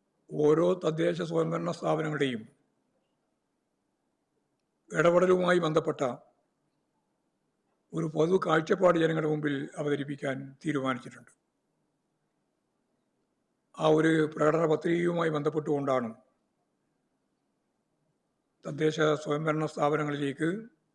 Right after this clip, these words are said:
ഇന്ന് നിലവിൽ നേടിയിട്ടുള്ള നമ്മുടെ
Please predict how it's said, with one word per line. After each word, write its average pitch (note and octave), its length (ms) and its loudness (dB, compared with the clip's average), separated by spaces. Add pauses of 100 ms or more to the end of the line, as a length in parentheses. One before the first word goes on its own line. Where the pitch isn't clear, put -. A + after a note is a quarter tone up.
(1500)
ഇന്ന് E3 320 -4
നിലവിൽ E3 380 4 (140)
നേടിയിട്ടുള്ള F3 600 0 (2750)
നമ്മുടെ D#3+ 300 4